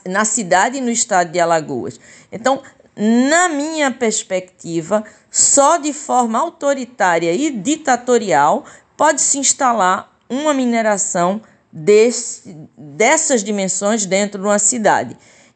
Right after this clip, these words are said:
Embora naquele momento Maceió não fosse a cidade que ela é hoje, mas o fato de a Salgema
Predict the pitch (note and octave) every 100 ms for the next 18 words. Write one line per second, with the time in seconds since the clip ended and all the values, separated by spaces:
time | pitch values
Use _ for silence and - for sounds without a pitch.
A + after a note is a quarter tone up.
0 | _ D4+ F4+ B3+ C4 C4+ C4 B3+ C4 A#3
1 | A3+ G3+ F#3 F3+ A3 A#3+ - F4+ D4 D4+
2 | B3 A3+ B3 B3+ E4+ - - - C#4 E4+
3 | D#4+ - G3+ E3 - _ - A#3 - B3
4 | F3+ E3+ F#3+ B3 C4+ A#3 F#3+ F3 A#3 C#4+
5 | F#3+ D#3 - - - - - A3 G#3+ B3+
6 | - D4 F#4 - C4 G#3+ A3+ A3 - C#4
7 | F4 B3+ A3+ A3 F3+ D#3+